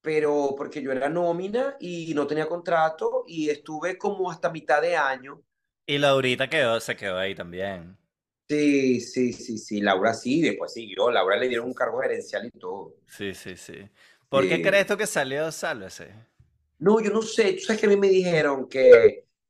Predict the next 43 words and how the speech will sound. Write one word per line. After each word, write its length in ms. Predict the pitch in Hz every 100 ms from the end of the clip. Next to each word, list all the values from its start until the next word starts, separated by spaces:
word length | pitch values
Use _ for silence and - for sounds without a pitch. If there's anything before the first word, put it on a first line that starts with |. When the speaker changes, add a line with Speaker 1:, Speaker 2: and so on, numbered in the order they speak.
| _
Speaker 1:
que, 720 | 147 139 127 127 120 117 117
mm, 360 | 110 110 101 98 87 71 _ - _ _ - -
había 220 | 143 143
una 220 | 147 180
pareja 560 | 180 156 139 147 160 156 160
de 60 |
animadores 640 | 143 131 120 117 117 131 151
muy 200 | 156 156
famosa 460 | 160 147 139 135
en 60 | 147
su 160 | 143 151
momento, 380 | 151 143 113 113
esa 180 | 131
pareja 280 | 117 131 139
ya 140 | 127 123
se 120 | 127
divorció, 560 | 135 135 - 117 98 - _ _ _ _ _
pero 400 | 139 139 135 -
esa 320 | 147 147 -
pareja 760 | 175 175 160 135 131 135 - -
como 280 | - 131 127
que, 360 | - 120 98 - _ _ _ 104 135 - 135 127
a 60 |
mí 60 | 143
me 100 | 175
dijeron 360 | 185 185 165 139
que 80 |
ellos 140 | 143 143
como 220 | 175 165
que 100 | 160
hicieron 300 | 139 139 160
fuerza 800 | - - 170 160 127 - 156 - - - _ -
para 260 | 135 131
que, 180 | - 127
"Ay, 200 | 151 190
no, 200 | 160 156
ese 200 | 147 -
programa 420 | 127 175 156 160 175
que 140 | 156
habla 160 | 139 147
de 80 | 165
nosotros", 420 | 131 143 127 127
pero 160 | 160